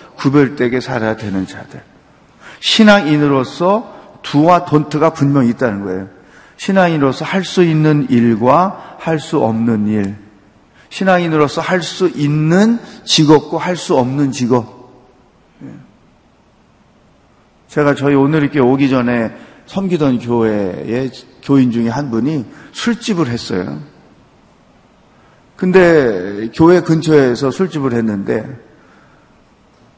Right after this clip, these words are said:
아주 종종 "목사님, 저희 집에 한번 놀러 오세요." 계속 초청을 하는데 이게 어떻게 해야 되나?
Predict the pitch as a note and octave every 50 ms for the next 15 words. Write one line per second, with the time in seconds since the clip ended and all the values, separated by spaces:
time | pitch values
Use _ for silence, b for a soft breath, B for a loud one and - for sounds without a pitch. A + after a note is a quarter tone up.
0 | _ _ _ _ _ _ _ _ _ _ _ _ _ _ - - D#3 F#3+ G#3 B3
1 | A#3+ A#3+ - D3 D3+ D3+ D3 B2+ C3+ B2+ A#2 G#2+ G2+ B2+ B2 - D3+ C3+ B2+ A#2+
2 | A2+ A2 G#2+ A#2+ B2+ C3+ C3 C3 C3 A#2+ C3 A#2+ A2 A#2 A2+ G#2+ G#2 A2 A2+ B2
3 | B2+ B2 A#2 A2+ G2+ - A#2 G#2+ G#2 G2 B B B B B B B B B B
4 | B B _ - D3+ D#3+ F3+ F#3 F3 F#3+ F3 E3 - - B3 - - - F3+ D#3+
5 | D3+ C3+ B2+ C3+ C3+ B2 A2+ G#2+ A2+ A2+ G#2 G2 G2+ - - - B B B B
6 | B B B B B _ - E3 F3 G#3+ A3 A#3 A3 C#3+ B2+ - - C#3+ C3 -
7 | A#2+ G#2+ G2 F#2 - F#2+ F2